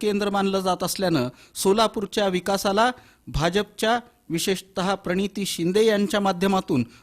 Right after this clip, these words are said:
अधिक चालना मिळू शकते, अशी ही चर्चा आणि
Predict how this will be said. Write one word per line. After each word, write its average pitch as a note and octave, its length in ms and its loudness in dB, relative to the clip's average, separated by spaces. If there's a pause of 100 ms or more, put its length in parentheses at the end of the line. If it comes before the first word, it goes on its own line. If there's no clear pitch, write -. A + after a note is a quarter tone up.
अधिक E3 280 -4 (140)
चालना F#3+ 340 2
मिळू G3+ 220 0
शकते, E3+ 480 -4 (280)
अशी D#3 240 -2
ही A#3 200 0
चर्चा G3 560 -2 (300)
आणि F3+ 200 0